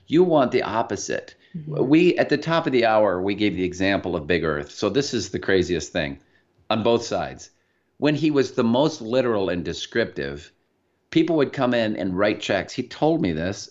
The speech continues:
Speaker 1: that people would go to write a check out and they would say, "It's, is it, is it Landscape Supply Corporation?" He, he goes, "No, it's wholesale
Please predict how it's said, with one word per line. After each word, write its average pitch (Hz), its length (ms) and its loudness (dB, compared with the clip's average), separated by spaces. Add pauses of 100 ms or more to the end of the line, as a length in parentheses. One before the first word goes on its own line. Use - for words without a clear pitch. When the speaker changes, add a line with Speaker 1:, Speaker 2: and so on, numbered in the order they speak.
Speaker 1:
that 98 280 -2
people 123 240 2
would 98 140 0
go 117 100 4
to 107 80 2
write 107 180 2
a 113 60 -4
check 104 300 -4
out 82 180 0
and 87 140 -2
they 92 80 2
would 90 100 0
say, - 160 -2
"It's, - 400 -2
is 117 160 4
it, - 260 0 (760)
is 120 160 6
it 101 160 2 (260)
Landscape 147 680 2
Supply 123 520 0
Corporation?" 147 920 -2 (480)
He, 123 140 -4
he 120 220 -2
goes, 117 200 2
"No, 120 100 2
it's - 100 -4
wholesale 110 1200 2